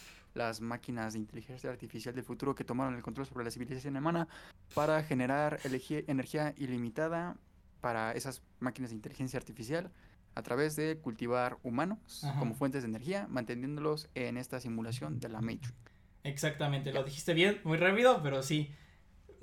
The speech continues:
Speaker 2: Solo voy a
Speaker 1: Sí,
Speaker 2: añadir
Speaker 1: para
Speaker 2: una cosa,
Speaker 1: recordar.
Speaker 2: dice que Morfeo no sabe si las máquinas o los humanos, no saben cuál de los dos empezó, atacó primero, pero no me acuerdo cuál, no me dijo si dijo uno de los dos, decidió, ah, creo que los humanos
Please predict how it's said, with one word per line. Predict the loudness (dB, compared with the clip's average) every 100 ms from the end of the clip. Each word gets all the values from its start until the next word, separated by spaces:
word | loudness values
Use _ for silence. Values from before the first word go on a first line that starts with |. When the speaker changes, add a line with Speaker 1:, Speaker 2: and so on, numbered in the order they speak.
| -6 -2
Speaker 2:
Solo | 4 6 6
voy | 6 6
a |
Speaker 1:
Sí, | 6
Speaker 2:
añadir | 8 8
Speaker 1:
para |
Speaker 2:
una | 8 6
cosa, | 4 4 6
Speaker 1:
recordar. | 6 4
Speaker 2:
dice | 2 2
que | 4 4 4 0 -4 -14 -20 -20 -20 -20 -20 -16 -16 -16 -10
Morfeo | 0 2 6 8 10
no | 10
sabe | 10 6 6
si | 6
las | 6 6
máquinas | 4 4 2 4
o |
los | 4 4
humanos, | 4 6 6 4 4 -2 -10 -16 0
no | 6 6
saben | 6 6 6 6
cuál | 8 8
de | 8
los | 8
dos | 8 4 2
empezó, | 0 0 -2 -2 2
atacó | 2 2 2 2
primero, | 4 2 2 0 -4 -16 -20 -20 -20 2
pero | 6 8 6 6
no | 8
me | 8
acuerdo | 8 6 8
cuál, | 6 6
no | 4
me | 4 4
dijo | 4 4
si | 6 4
dijo | 4 4 4
uno | 6 6
de | 6
los | 4
dos, | 4 2 0 -10 -2
decidió, | 0 2 2 4 6 6 2 -4 -6 4
ah, | 4
creo | 6 2
que |
los | 2 4
humanos | 2 2 2 -2 -12